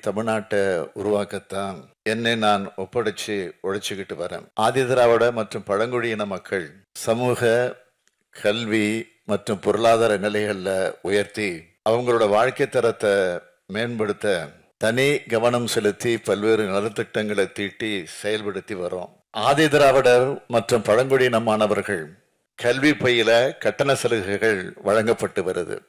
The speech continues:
திருத்தி அமைக்கப்பட்ட முனைவர் பட்டப்படிப்புக்கான உதவித்தொகை திட்டத்தின் கீழ் தலா ஒரு லட்சம் ரூபாய் வீதம் ரெண்டாயிரத்தி தொள்ளாயிரத்தி எழுபத்தி நான்கு மாணவர்களுக்கு கல்வி உதவித்தொகை வழங்கப்பட்டிருக்கு. வெளிநாடுகளுக்கு போய் உயர்கல்வி பயில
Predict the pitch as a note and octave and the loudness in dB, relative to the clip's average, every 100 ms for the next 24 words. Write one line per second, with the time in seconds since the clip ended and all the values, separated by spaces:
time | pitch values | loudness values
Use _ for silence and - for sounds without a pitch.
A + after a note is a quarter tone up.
0 | _ B2+ C#3+ D3+ D#3 C3+ A#2+ C3 C3 B2+ | _ 4 6 6 6 4 4 2 0 0
1 | A2 A#2+ A2+ G#2+ G#2 A2 A2+ C3 C3+ A#2+ | 0 4 4 4 2 -2 2 4 4 4
2 | A2+ - G#2+ A#2 A2+ A#2+ - A2+ G#2 F#2+ | 0 0 0 -2 -2 -4 0 2 2 2
3 | G2+ A#2 B2 A2 A2 G2+ - F#2+ F#2+ G2 | 2 2 2 0 0 0 -2 -4 -2 -4
4 | F2 - G#2+ F#2 D#2 - - A2 B2 C3+ | -4 0 0 0 -6 -8 2 6 8 6
5 | D3 - A2 B2 A#2+ G#2 G#2+ G#2 A2 A2 | 4 2 4 6 4 2 2 4 4 4
6 | G#2+ F#2+ A2+ G2 D#2 E2 _ _ _ _ | 2 -2 -2 -2 -8 -18 _ _ _ _
7 | A2+ B2+ D3 D3 D3 C#3+ - C3+ - A#2 | -6 2 6 8 8 6 4 -2 2 4
8 | B2+ C3 A#2+ - A2 A2 C3 B2 A#2+ A2+ | 6 6 4 2 2 4 4 2 2 2
9 | A2+ G2+ G2+ A#2 A2 G#2 G#2+ - A#2+ - | 2 -2 0 2 2 2 0 -2 -4 -2
10 | G#2 A2 B2 A2 G2+ G#2 - F#2+ G2+ G#2 | -2 0 0 2 2 0 -2 -2 2 2
11 | - - G2 G2 G2 F#2 - F2+ - - | 0 -2 -2 -2 -6 -8 -14 -14 -16 -20
12 | _ - A2+ D3 D3+ D3+ C#3+ C3 B2 B2+ | _ 0 4 4 6 6 6 4 4 2
13 | G#2+ A#2+ A#2+ C3 C3+ - - A#2 C3 A#2 | 2 6 6 6 0 -8 2 4 4 0
14 | A2+ G#2+ - G2+ F#2+ E2+ | -2 -2 -2 -4 -2 -4